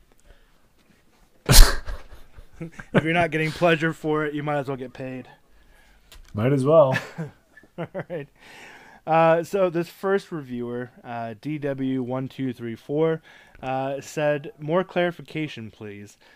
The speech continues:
Speaker 1: Uh, this one's a little bit of a longer one, but it was amazing, so I had to include it. Um, a-, and this person does seem to be <laughs> a bit of a mathematician, as they did some calculating.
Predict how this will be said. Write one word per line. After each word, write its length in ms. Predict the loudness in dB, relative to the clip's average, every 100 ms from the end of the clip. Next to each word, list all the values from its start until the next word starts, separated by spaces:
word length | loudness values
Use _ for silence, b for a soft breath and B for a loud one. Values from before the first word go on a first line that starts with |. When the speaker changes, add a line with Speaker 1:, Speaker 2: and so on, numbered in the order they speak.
| _ -10
Speaker 1:
Uh, 160 | -4
this 160 | -2 0
one's 200 | -2 0
a 40 |
little 180 | 2 0
bit 100 | 0
of 100 | -2
a 40 | -2
longer 380 | -2 -2 -2
one, 300 | -2 -2 -2
but 140 | -4 -6
it 60 |
was 220 | -6 -8 -10
amazing, 600 | -12 -8 -6 -6 -8 -12
so 160 | -12
I 80 | -12
had 220 | -8 -10
to 100 | -10
include 320 | -14 -12 -10 -10
it. 140 | -10 b b b -10
Um, 360 | -8 -8 -10 -14
a-, 240 | -10 -8 -4
and 140 | 0
this 100 | 0
person 340 | 0 -2 -2
does 220 | -4 -4 -4
seem 180 | -6 -6
to 60 |
be 380 | -4 2 2 2
<laughs> 0 |
a 60 | -2
bit 140 | -4
of 80 | -4
a 60 |
mathematician, 720 | -4 -4 -6 -8 -6 -6 -6
as 140 | -12 -10
they 100 | -10
did 260 | -8 -8
some 140 | -8 -12
calculating. 720 | -10 -10 -10 -12 -12 -14 -18